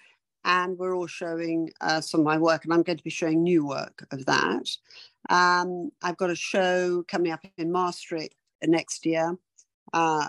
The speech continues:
as well. I have a touring museum show in Europe. It's massively successful, so I'm very pleased about that. And I've got, I, I run a charity, uh, project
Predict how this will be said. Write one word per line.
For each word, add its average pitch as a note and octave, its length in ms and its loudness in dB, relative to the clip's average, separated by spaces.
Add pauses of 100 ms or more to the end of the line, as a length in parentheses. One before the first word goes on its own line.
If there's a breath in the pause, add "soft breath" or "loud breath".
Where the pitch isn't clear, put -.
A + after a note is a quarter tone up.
as - 160 -12
well. D#3 140 0
I D#3 40 -4
have D3 100 -10
a D3+ 40 -8
touring D#3 400 0
museum D3+ 440 0
show D3+ 220 -4
in D3 180 0
Europe. D#3+ 400 0 (440)
It's - 160 -6 (120)
massively E3 720 4
successful, - 760 -2
so - 220 -2
I'm C#3+ 140 2
very C#3+ 220 0
pleased - 420 -2
about - 320 -4
that. D3 340 -2 (580 loud breath)
And E3+ 520 6
I've E3 320 2
got, E3 400 0
I, E3 200 0 (600)
I D#3+ 280 0
run E3+ 240 2
a D#3 60 -4
charity, D#3 880 -4
uh, C#3+ 260 -4
project D3 720 -2